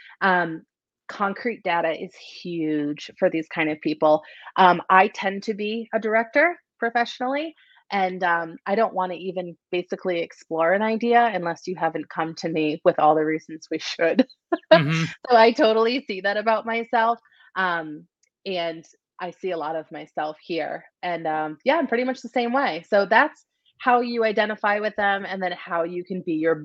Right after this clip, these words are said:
Speaker 1: best at work with someone who's a director. Okay.
Speaker 2: <clears throat>
Speaker 1: After that, we have communicating with a thinker. Um, a thinker, these are the people that say less and basically are in their head a little bit more. So they don't need a lot of small talk. They don't need a lot of socializing.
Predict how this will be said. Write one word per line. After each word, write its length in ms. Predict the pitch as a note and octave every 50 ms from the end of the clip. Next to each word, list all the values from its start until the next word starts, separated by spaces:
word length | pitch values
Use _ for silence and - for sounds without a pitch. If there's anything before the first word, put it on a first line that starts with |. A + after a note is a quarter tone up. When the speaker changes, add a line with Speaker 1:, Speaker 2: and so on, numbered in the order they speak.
| C#3+ -
Speaker 1:
best 480 | D#3+ C#3 C#3+ D3 - - - - - - -
at 220 | - E3+ D#3 - -
work 220 | E3 D#3 E3 - - -
with 280 | F3 E3 E3 D3+ D3+ - -
someone 360 | - - D#3 E3+ E3 D#3+ -
who's 180 | - D#3 D#3 -
a 40 | -
director. 540 | - E2 E2 - - - - G#2 F#2+ F#2+ - _ _ _ _ _ _ _ _ _ _ _ _ _ _ _ _ _ _ _ _ _ _ - - - -
Okay. 460 | D3+ - - E3+ E3 F3+ G#3 A3 A3 - - - - - - - - - -
Speaker 2:
<clears throat> 80 | - F3+ - E3+ D#3+ D3 B2+ G#2 - _ _ _ _ _ _ _ _ -
Speaker 1:
After 260 | G#3+ A#3 B3+ C4 C#4
that, 140 | C4 B3+ A#3+
we 100 | A#3 A#3+
have 220 | A3+ A3 G3+ G3+
communicating 520 | - - A#3+ A#3+ A#3 A3+ G3+ A3 G#3+ G3+ G3
with 120 | F#3+ F#3
a 80 | F3+ - _ _
thinker. 600 | - G3 F#3+ F#3 - F3 D3+ D3+ D#3+ E3+ A3 A3 - - - _ -
Um, 460 | G3+ F#3+ F#3 F3 E3+ E3 D#3+ D#3 D#3 _ _ _ - - _ _ _ _ _ _ _ -
a 100 | A3+ - _ _ -
thinker, 340 | C#4+ C#4 D4+ - F#4 F#4+ F4
these 200 | D#4 D4+ C#4+ D#4+
are 40 |
the 100 | D#4 E4+
people 360 | - - C#4+ B3 - B3 A#3+ A3+
that 300 | A3 G3 F#3 E3 - -
say 320 | - - A#3+ G#3 G3+ G#3+
less 300 | G#3+ F#3 E3+ F3 - -
and 180 | G3+ F#3 F#3 F3+
basically 540 | F3+ F3 F3 - - G3+ - G#3 G3+ F#3+
are 160 | F3+ E3 E3+ E3+
in 140 | E3+ E3+
their 140 | F3 F3 F3+
head 140 | F3+ E3+ E3
a 40 | E3
little 200 | E3 E3 D#3+ E3
bit 200 | F3+ G3+ F#3+ G3+
more. 320 | A3 A3+ A3+ F#3 D#3+ E3+
So 320 | - - G3+ F3+ D#3 C#3+ -
they 80 | - F#3
don't 140 | G#3+ C#4 C4+
need 120 | C#4 C#4
a 40 | C#4
lot 180 | B3 G#3+ A3 A3+
of 60 | A3
small 380 | - _ - E3+ E3 E3+ E3+
talk. 300 | - - E3+ D#3 D#3+ E3 -
They 80 | - E3+
don't 120 | E3 E3 F#3
need 80 | G3
a 60 | G#3
lot 140 | G#3+ G#3+ A3
of 60 | A3
socializing. 840 | - - F3+ E3+ E3 - - E3+ D#3+ D#3 D#3+ E3 - - E3+ E3 E3+